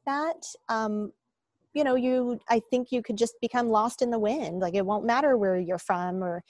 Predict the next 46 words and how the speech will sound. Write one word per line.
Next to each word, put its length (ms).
what 140
kind 120
of 80
impact 460
you 320
want 220
to 80
make 240
because 240
you 80
don't 200
have 280
a 60
community 540
that's 280
there 180
to, 220
um, 360
benefit 720
and 200
that 260
is 140
there 160
to 80
help 280
you 240
grow 460
and 180
is 220
there 180
to, 360
um, 400
you 100
know, 100
really 200
provide 800
that 240
sense 220
of 200
belonging 420
and 120
purpose 540
that 200
we 140
all 280
crave. 420